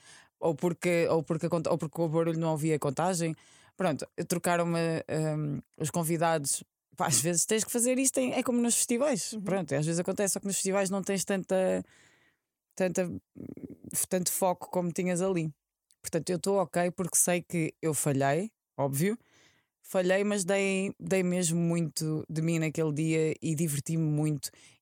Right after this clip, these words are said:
Speaker 1: E, e ganho muito porque trabalhei com uma, com uma gaja como a Filomena.
Speaker 2: Yeah.
Speaker 1: Pá, e acho que a frase e, e o estar a menos de um metro de distância da Simone de Oliveira, pá, podem me insultar à vontade durante um ano,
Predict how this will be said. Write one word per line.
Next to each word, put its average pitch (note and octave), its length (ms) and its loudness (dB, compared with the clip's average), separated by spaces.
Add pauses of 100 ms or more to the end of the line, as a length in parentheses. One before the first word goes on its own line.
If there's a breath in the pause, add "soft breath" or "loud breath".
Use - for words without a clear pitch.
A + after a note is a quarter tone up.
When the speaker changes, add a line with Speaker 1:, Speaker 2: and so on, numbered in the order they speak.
Speaker 1:
E, F3 100 0 (180)
e F#3 160 0
ganho G3 280 2
muito F#3+ 240 -2
porque F3 180 -8
trabalhei E3+ 380 0
com E3 160 -2
uma, D#3 460 0
com D#3 100 -4
uma D3+ 140 0
gaja D3+ 200 0
como D3+ 140 -2
a D3 40 0
Filomena. C#3+ 540 0 (100)
Speaker 2:
Yeah. F#3+ 240 -12 (680)
Speaker 1:
Pá, F3 200 2 (460)
e F#3+ 140 0
acho F#3+ 160 2
que F#3+ 80 -2
a - 20 -4
frase E3+ 680 2
e, D#3+ 340 -2
e D#3+ 100 -2
o D3 80 -6 (280)
estar E3+ 220 0
a E3+ 60 0
menos F3 240 -2
de E3 60 -2
um E3 40 -2
metro E3+ 140 -2
de - 60 0
distância D#3+ 560 0 (100)
da D#3 100 -4
Simone D#3+ 380 0
de D#3+ 60 0
Oliveira, D#3 540 0 (540 soft breath)
pá, D3+ 200 0 (220)
podem F#3 240 2
me F3+ 80 2
insultar D3+ 340 0
à - 20 0
vontade C#3 380 0
durante C#3+ 480 0
um D#3 180 2
ano, C#3+ 280 0